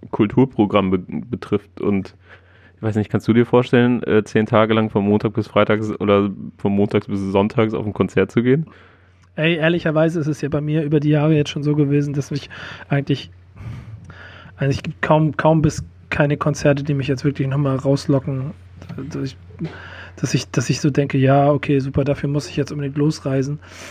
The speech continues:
Speaker 2: Ähm, wenn du dann aber richtig Feuer drauf hast und richtig Bock drauf hast und ich sage mir mal so, ähm, mir vor zehn, fünfzehn Jahren diese Option, das wäre eine krasse Woche gewesen. Ich hätte richtig, ich hätte,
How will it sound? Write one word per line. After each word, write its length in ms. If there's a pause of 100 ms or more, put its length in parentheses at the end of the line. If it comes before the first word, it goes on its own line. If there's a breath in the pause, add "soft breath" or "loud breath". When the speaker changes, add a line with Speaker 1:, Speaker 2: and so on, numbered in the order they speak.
(360 loud breath)
Speaker 2:
Ähm, 400 (200)
wenn 160
du 80
dann 160
aber 180
richtig 260
Feuer 260
drauf 180
hast 140
und 80
richtig 240
Bock 180
drauf 200
hast 180
und 80
ich 80
sage 160
mir 60
mal 140
so, 220 (200)
ähm, 360 (1120 loud breath)
mir 260
vor 180
zehn, 300
fünfzehn 360
Jahren 260
diese 240
Option, 540
das 220
wäre 100
eine 140
krasse 340
Woche 180
gewesen. 280
Ich 60
hätte 120
richtig, 240
ich 60
hätte, 120